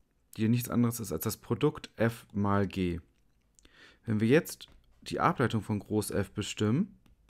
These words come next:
erhalten wir nach der Produktregel also f Strich mal g plus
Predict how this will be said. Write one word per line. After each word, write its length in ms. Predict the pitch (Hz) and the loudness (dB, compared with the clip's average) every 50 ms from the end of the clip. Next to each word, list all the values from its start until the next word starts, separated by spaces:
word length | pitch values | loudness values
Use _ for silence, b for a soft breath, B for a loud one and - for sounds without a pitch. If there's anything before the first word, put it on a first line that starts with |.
| b b b b b b b b b | b b b b b b b b b
erhalten 340 | - 101 110 123 - 98 | -2 2 2 2 4 4
wir 80 | 120 117 | 4 4
nach 120 | 120 110 | 4 4
der 120 | - 110 101 | 2 -2 -4
Produktregel 840 | - - 113 107 - 196 196 - - - 123 127 123 127 123 - | -2 0 0 2 2 0 0 -2 -4 0 0 2 2 2 2 2
also 460 | - - 110 110 98 110 107 107 - b b b b _ _ _ - | 2 2 0 0 0 0 -2 -2 -4 b b b b _ _ _ -2
f 200 | - 107 95 - | -2 -2 -2 -2
Strich 480 | - - - - 135 143 165 170 - 156 | -6 -8 -6 -4 0 0 0 0 0 0
mal 220 | 139 123 120 120 | 2 4 2 2
g 340 | 120 120 117 117 113 120 120 b b b b b b b b b - | 2 2 2 4 2 2 0 b b b b b b b b b -6
plus 520 | - - - 123 120 123 120 123 - - | -2 -2 2 4 4 4 4 0 -6 -14